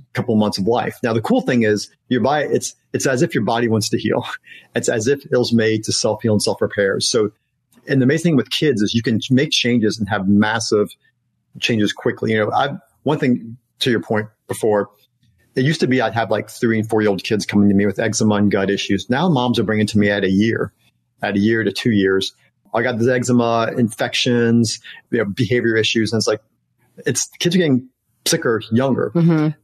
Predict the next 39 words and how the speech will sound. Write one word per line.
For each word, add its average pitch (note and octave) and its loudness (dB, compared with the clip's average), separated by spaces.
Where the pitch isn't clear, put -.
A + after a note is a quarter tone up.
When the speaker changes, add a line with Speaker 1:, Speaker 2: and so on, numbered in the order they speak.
Speaker 1:
And A2+ 0
so B2 2
it's B2 0
important, B2 2
you A2+ 2
know, G#2 2
moms A#2 2
are A2+ 2
like, G2+ 0
"Well, A2 0
when B2+ 2
should B2+ 0
I, A2+ 2
you A#2+ -2
know, A#2 0
start A2 -2
doing A2 2
stuff - -4
prenatally G#2+ 0
for G#2 0
my G2+ 2
child?" G#2+ 0
And G2+ 0
it's - -4
like, A#2+ -4
probably F3 0
a B2 -2
year A#2 2
or B2+ 2
two A#2+ -2
before. G#2 0
There's D#3+ 0
interesting F3 0
African C3+ -2
cultures G#2+ -2
that G#2+ 0
would A2+ 0
actually A2 -2
start A2 -2